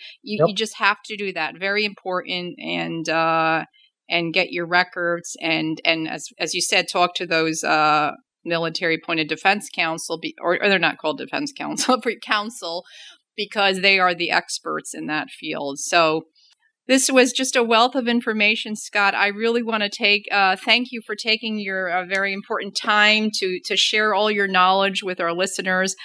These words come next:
Speaker 1: I'll talk, and I, I know I'm just gonna share a little, like, Scott, i-, you know, is does this pro bono, so he doesn't, like, take calls from people, but he does get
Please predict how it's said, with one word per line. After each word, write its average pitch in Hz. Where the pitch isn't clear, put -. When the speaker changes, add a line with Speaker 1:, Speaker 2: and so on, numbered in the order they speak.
Speaker 1:
I'll 208
talk, 240
and 214
I, 214
I 220
know 233
I'm 190
just 208
gonna 208
share 196
a 196
little, 214
like, 196
Scott, 202
i-, 185
you 196
know, 175
is 175
does 220
this 196
pro 190
bono, 190
so 175
he 180
doesn't, 180
like, 165
take 170
calls 196
from 175
people, 165
but 165
he 196
does 214
get 190